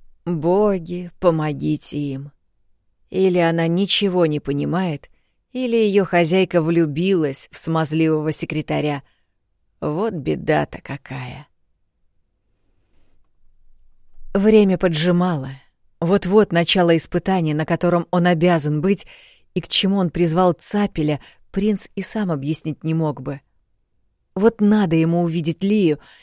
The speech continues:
и всё тут. Хоть на пять минут, а потом он даже переодеваться не станет,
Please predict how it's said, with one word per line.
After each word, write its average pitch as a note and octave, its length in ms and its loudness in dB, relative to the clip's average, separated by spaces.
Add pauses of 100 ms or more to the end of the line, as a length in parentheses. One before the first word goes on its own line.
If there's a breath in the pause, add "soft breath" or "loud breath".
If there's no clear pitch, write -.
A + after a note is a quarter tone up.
(300 soft breath)
и A3 120 -2
всё C#3+ 340 -4
тут. - 280 -16 (520)
Хоть - 360 0
на F#3+ 140 2
пять A3 360 0
минут, G3 400 0 (640 soft breath)
а F3 100 -8
потом G#3+ 340 -4
он F#3 60 -2
даже F#3 240 0
переодеваться F#3+ 760 0
не C#3+ 120 -4
станет, C#3 420 -8